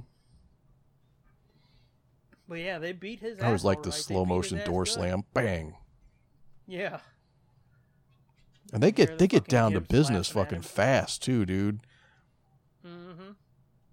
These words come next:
Speaker 2: Like
Speaker 1: That's
Speaker 2: they're al-, like,
Speaker 1: creepy.
Speaker 2: look, they're already fucking him. It's like, how the fuck,
Speaker 1: Mm.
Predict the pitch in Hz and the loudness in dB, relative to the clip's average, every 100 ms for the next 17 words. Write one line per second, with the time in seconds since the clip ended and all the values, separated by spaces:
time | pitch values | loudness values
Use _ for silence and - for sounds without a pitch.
0 | _ _ 135 131 180 131 147 160 151 151 | _ _ 0 6 8 10 8 8 4 6
1 | 196 - 131 170 165 160 170 170 160 - | 2 2 -4 0 2 4 4 4 4 2
2 | 170 170 120 87 90 117 - 123 - 170 | 2 2 2 0 -4 -4 2 2 2 2
3 | 185 - 190 175 | 2 2 0 0